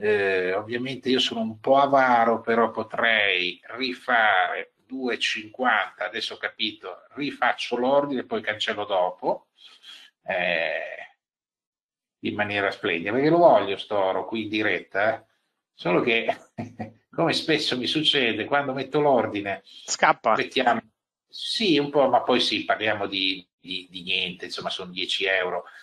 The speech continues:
Speaker 1: Anteprima ordine, inserisci ordine, vediamo se mi vedo qui con loro, se ho spiacenti i fondi, ah, li ho già finiti.
Speaker 2: Eh sì,
Speaker 1: Allora
Speaker 2: perché c'è
Speaker 1: devo
Speaker 2: l'ordine aperto, l'ordine di apertura aperto.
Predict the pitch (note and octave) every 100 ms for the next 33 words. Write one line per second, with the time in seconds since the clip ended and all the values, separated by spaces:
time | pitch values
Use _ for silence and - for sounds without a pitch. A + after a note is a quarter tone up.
0 | - - A2 B2+ B2+ C#3 C#3 D3+ - -
1 | G2 - - D3+ D3 - C3 C3 C3 C#3+
2 | C3+ G#2 G2+ A2 B2+ A#2+ G#2+ - A#2+ G#2+
3 | - B2+ C#3 B2+ B2 A#2+ A2 G#2 F#2+ -
4 | G#2 - A2 A#2+ B2 - D3+ C#3+ - D3
5 | D3 F#3 G3 F3+ D#3+ - - F3 F3 D#3
6 | D3+ - C#3 B2+ C3 D3+ - B2 F#2 -
7 | _ - - - E3 - G#3+ C3+ E3 D#3
8 | F#3 - G3 F#3 F#3 F#3 F3+ F3+ F3 E3+
9 | E3+ C#3 A#2 C#3 B2+ B2+ B2+ C#3+ D3+ D3+
10 | C#3+ D3+ - D#3+ D3+ C#3 - B2